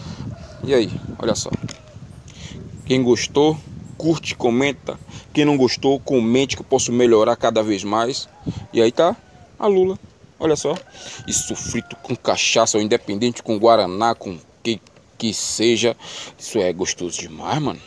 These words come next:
Rapaz. Agora muito cuidado ao fritar, viu? Tem umas dicasinhas, porque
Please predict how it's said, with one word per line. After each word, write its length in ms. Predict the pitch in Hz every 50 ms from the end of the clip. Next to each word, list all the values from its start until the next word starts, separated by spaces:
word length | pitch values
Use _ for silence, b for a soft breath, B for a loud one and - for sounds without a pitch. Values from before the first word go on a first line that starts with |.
| B B B B B B B B B B B -
Rapaz. 480 | - - 113 95 87 90 - - - - - - _ - -
Agora 220 | - 104 113 120
muito 260 | 127 143 170 170 -
cuidado 300 | - 165 135 151 156 147
ao 80 | 151 165
fritar, 480 | 160 - 160 131 - 127 110 131 - 117
viu? 180 | 143 170 - - - B B B B B B B B B B -
Tem 80 | - 113
umas 200 | 117 113 107 104
dicasinhas, 580 | 104 110 110 - 110 104 95 101 120 127 139 135
porque 520 | - 127 - - 135 131 127 123 113 98